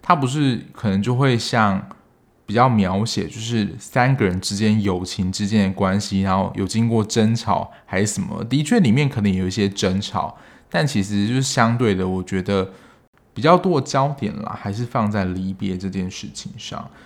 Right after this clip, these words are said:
那我自己有去查了一个编剧，那这个编剧其实我也没有听过，但他其实是男朋友的编剧，就是宋慧乔跟朴宝剑演的那部作品。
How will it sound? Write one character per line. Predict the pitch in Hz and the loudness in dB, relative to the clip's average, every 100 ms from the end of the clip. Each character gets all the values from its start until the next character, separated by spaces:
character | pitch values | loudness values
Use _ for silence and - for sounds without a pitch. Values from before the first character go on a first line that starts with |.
| - - - | -20 -12 0
那 | 240 | 4
我 | 117 | 4
自 | 196 170 | 2 2
己 | 117 | 2
有 | 92 | 2
去 | 90 135 | 2 -2
查 | 107 - 95 92 | -2 -2 -2 0
了 | 95 | 0
一 | 95 | -2
个 | 92 95 | -2 -4
编 | 92 - 98 101 | -4 -2 -2 -2
剧， | 101 104 - - - | -6 -8 -8 -10 -6
那 | - 185 | 0 4
这 | 185 | 4
个 | |
编 | 170 143 135 | 4 4 4
剧 | 135 135 95 | 4 2 0
其 | 95 101 | 0 -4
实 | 101 95 92 | -2 -2 0
我 | 101 104 | 0 2
也 | |
没 | 95 95 | 2 0
有 | 92 | -2
听 | 92 - 92 92 | -6 -8 -6 -6
过， | - 92 - - - - | -8 -8 -10 -20 -20 -6
但 | - 208 | 2 4
他 | 214 | 4
其 | 208 - 104 | 4 2 0
实 | |
是 | - 147 110 | 2 0 2
男 | 104 92 117 | 4 4 4
朋 | 127 107 117 | 0 0 2
友 | 95 | 0
的 | 90 | -2
编 | 98 92 95 | -2 -2 -2
剧， | 98 98 | -4 -4
就 | 110 | -2
是 | 123 | -4
宋 | 123 165 131 | 0 2 4
慧 | 135 113 | 4 2
乔 | 110 90 | 0 0
跟 | 92 104 | 2 0
朴 | 107 117 | 0 -2
宝 | 110 98 | 0 0
剑 | 98 117 95 92 | 0 0 0 -2
演 | - - | -8 -10
的 | 82 | -6
那 | 95 110 | 0 0
部 | 104 110 95 | 0 -6 -8
作 | - 107 - | -6 -6 -6
品。 | - | -14